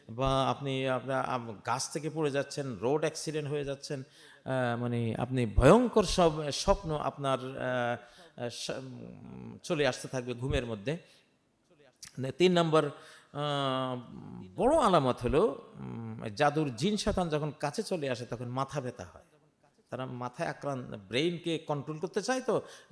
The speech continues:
মাথা ব্যথা হয় বিভিন্ন ধরনের, হঠাৎ কোনো কারণ নাই প্রচণ্ড মাথা ব্যথা। আহ, এই মাথা ব্যথা একটা কমন, আহ, আলামত, আহ,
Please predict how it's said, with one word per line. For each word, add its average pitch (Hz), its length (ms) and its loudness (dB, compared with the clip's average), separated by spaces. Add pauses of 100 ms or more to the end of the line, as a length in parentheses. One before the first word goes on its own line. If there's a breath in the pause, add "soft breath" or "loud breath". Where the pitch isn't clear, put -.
মাথা 160 380 -2
ব্যথা 107 220 -2
হয় 104 140 -2
বিভিন্ন 165 420 -2
ধরনের, 135 240 -2
হঠাৎ 190 300 -2 (100)
কোনো 175 160 -2
কারণ 180 340 -2
নাই 247 160 -2 (120)
প্রচণ্ড 240 440 0
মাথা 131 280 -2
ব্যথা। 110 220 -8
আহ, - 1400 -8
এই 151 60 2
মাথা 151 320 10
ব্যথা 254 260 4
একটা 190 220 -2
কমন, 233 680 4
আহ, 151 320 0
আলামত, 120 380 0 (160)
আহ, 120 80 -2